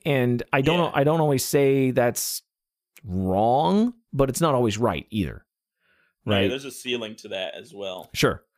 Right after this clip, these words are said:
Speaker 1: And, and there's a certain level that you will see a difference.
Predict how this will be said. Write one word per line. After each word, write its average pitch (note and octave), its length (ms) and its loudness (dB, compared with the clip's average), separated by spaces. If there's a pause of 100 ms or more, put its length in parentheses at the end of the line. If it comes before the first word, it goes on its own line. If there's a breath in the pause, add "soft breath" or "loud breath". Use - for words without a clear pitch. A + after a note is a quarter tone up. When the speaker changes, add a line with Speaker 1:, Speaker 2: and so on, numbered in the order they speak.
(320 soft breath)
Speaker 1:
And, C3+ 240 2
and C#3+ 200 2
there's C#3+ 140 2
a C3 40 2
certain F3+ 400 2
level B2 440 2
that G2+ 540 0 (200)
you B2+ 380 0
will A#2 420 4
see D#3+ 600 0
a C#3 100 0
difference. G#2 880 -4